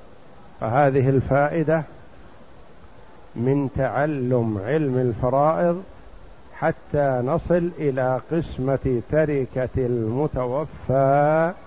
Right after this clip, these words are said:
على ورثته كما قسمها الله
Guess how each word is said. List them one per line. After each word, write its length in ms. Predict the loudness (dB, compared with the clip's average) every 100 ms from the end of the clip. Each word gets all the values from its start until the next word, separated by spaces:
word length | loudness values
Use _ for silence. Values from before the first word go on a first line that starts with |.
| -20 -20 -20 -20 -20 -20 -18
على 600 | -10 -4 0 2 2 4
ورثته 1500 | 4 4 4 4 2 2 0 0 -2 0 0 0 0 0 -2 -8 -20 -20 -20 -14 0
كما 520 | 2 4 4 2 0 0
قسمها 600 | 0 2 2 2 0 0
الله 800 | 0 0 2 4 4 2 2 0